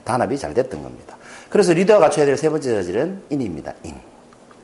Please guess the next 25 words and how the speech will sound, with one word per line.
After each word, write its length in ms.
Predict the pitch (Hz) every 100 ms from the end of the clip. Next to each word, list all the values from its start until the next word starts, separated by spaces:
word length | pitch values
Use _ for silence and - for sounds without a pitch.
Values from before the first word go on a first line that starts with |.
| - - - - - -
우리말로 320 | 123 165 139
하면 180 | 113 95
사랑이라고 600 | 87 98 120 151 127 90
표현해도 260 | - 90 85
되겠죠. 600 | 71 85 80 65 73 127 - - - - - -
이건 160 | 202
무슨 180 | 156 165
자입니까? 640 | 139 101 80 80 92 190 - - - - - - - - -
예, 200 | 95 82
네 220 | 73 143
번째 280 | 180 196 143
자질은 520 | 110 85 87 151 214 - - - - - - -
용입니다. 420 | 117 156 120 80 71
용. 240 | 78 71 - 82
용감할 540 | 123 143 143 127 156
용자죠. 800 | 101 104 87 76 69 67 80 135 185 - - - - - - - - - - - -
이 100 | 139
용 220 | 185 247
하면 600 | 262 240 190 190 156 95 78
세계 440 | - 202 214 220
전쟁 360 | 185 208 226 214
역사상 320 | 165 160 156
가장 320 | 156 202 208
유명한 400 | 175 180 175 156
장군, 880 | 131 123 123 123 123 120 117 113 104